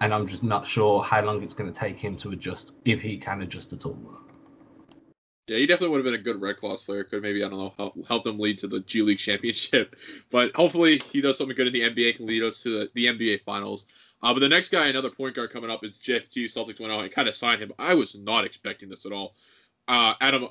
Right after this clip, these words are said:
Speaker 2: I mean, I was right with you. I wanted vets, and we actually got out and got a veteran. Like, I think I said it when the signing happened. I was like,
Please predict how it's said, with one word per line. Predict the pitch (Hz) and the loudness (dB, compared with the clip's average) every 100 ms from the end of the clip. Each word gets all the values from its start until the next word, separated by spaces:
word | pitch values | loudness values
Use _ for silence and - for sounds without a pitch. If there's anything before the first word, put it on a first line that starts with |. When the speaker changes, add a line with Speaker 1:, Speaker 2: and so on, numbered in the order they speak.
| - | -8
Speaker 2:
I | 113 | -8
mean, | 117 | -2
I | 123 | 0
was | 135 | 2
right | 131 131 | 2 2
with | 117 | 0
you. | 120 | 0
I | 107 | 0
wanted | 110 117 107 | 0 -4 -4
vets, | 95 120 - - | 0 0 -2 -8
and | 110 104 | -8 -4
we | 117 120 - | -4 -4 0
actually | 107 131 - | 2 2 2
got | 143 | 0
out | 143 | 2
and | 127 | 2
got | 131 | 0
a | |
veteran. | 120 120 95 | 0 -4 -6
Like, | 101 - | -14 -12
I | 101 | -8
think | 127 | -6
I | 117 | -6
said | - 123 | -4 -4
it | 113 | -4
when | 110 | -10
the | |
signing | - 113 110 | -6 -4 -2
happened. | 113 110 120 | -2 -4 -4
I | 107 | -6
was | 98 | -6
like, | - 90 | -8 -12